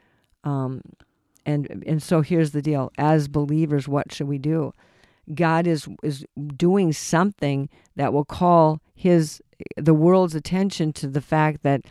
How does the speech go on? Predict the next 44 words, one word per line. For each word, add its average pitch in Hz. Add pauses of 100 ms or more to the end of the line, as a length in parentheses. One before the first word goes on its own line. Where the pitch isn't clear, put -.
(400)
he 180
is 151
God, 156
that 147
he 175
is 214
God, 151 (180)
he - (100)
is, 190 (520)
has 165
a 151
right 175
to 208
rule 165
the 151
world, 143
he 151
is 156
in -
control. 143 (500)
Um, 147
he 185
needs 180
to 180
be 156
dealt 156
with. 135
We 156
need 170
to 165
deal 185
with 151
God 139
by 139
letting 160
ourselves 139
surrender 156
to 143
him 135 (400)
and 143
admit 160
to, 160
submit 147
to 151